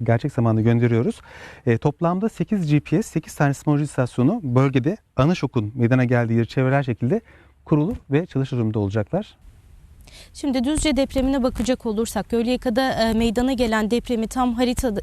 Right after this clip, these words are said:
Speaker 2: üzerinden görmek gerekirse nereden
Speaker 1: Evet.
Speaker 2: bahsedelim?
Speaker 1: Şu an tam olarak merkez üssü burası. afad'ın vermiş olduğu merkez üssü beş nokta dokuz büyüklüğündeki deprem.
Speaker 2: E, sismoloji istasyonlarımızı ve G P S cihazlarımızı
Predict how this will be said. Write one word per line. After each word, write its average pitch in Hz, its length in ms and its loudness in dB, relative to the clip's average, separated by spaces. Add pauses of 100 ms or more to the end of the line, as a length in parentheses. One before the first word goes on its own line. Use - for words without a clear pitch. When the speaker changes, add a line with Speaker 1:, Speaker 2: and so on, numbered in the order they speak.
(100)
Speaker 2:
üzerinden 214 560 0
görmek 208 360 0
gerekirse 196 480 -2
nereden 202 320 0
Speaker 1:
Evet. 165 80 -2
Speaker 2:
bahsedelim? 165 640 -6
Speaker 1:
Şu - 140 4
an 135 80 2
tam 160 160 2
olarak 120 240 2
merkez 139 320 2
üssü 170 160 -6
burası. 120 300 0
afad'ın 117 380 0
vermiş 113 320 0
olduğu 110 400 2 (240)
merkez 110 300 2
üssü 214 320 -6
beş 117 160 -2
nokta 113 200 -8 (280)
dokuz 117 200 -4
büyüklüğündeki 104 380 -4
deprem. 107 300 0 (640)
Speaker 2:
E, 240 160 0
sismoloji 339 640 -2
istasyonlarımızı 302 1080 -2
ve 311 80 0
G 277 180 0
P 302 260 -2
S - 100 -8
cihazlarımızı 262 840 0